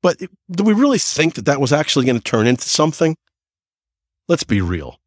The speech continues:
Come on. For the great part, the amount of damage that occurred was tiny, uh, meaning that the, the, the, the rioters were not violent.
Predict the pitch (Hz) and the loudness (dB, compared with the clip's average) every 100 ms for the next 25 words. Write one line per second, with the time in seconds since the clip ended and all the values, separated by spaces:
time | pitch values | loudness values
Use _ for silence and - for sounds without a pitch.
0 | - 170 113 73 - 131 120 139 160 151 | -4 -2 -2 -4 -6 -2 0 2 2 2
1 | 131 120 113 113 120 110 120 117 113 104 | 0 0 2 2 2 2 0 0 2 0
2 | 107 98 - 110 98 101 - - 151 156 | -2 -4 -2 0 0 -4 -8 -4 0 2
3 | 98 73 - _ _ _ - 107 104 104 | 0 -4 -18 _ _ _ -6 -4 -2 -2
4 | 104 104 120 127 123 113 110 - 107 - | -2 0 2 4 2 2 0 0 -4 -4
5 | 117 101 - 98 95 98 104 113 117 127 | -4 -4 -4 -8 -8 -6 -2 0 2 2
6 | 107 107 107 127 98 82 92 95 101 123 | 2 0 2 2 0 -4 -6 -2 0 -2